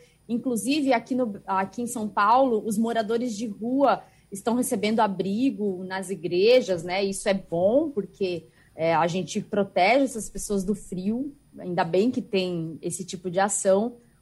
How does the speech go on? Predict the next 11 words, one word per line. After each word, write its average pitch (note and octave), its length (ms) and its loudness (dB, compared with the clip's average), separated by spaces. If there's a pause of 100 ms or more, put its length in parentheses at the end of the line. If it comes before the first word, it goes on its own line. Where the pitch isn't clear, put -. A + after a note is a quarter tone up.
Mas B3 300 4
o C#4+ 40 4
fato C4+ 320 0
da D#4+ 120 -4
gente C4+ 200 0
ficar A#3+ 240 0
mais B3 220 0
aglomerado B3 640 0
em G3+ 60 -6
lugar G3 240 -6
fechado G3 760 0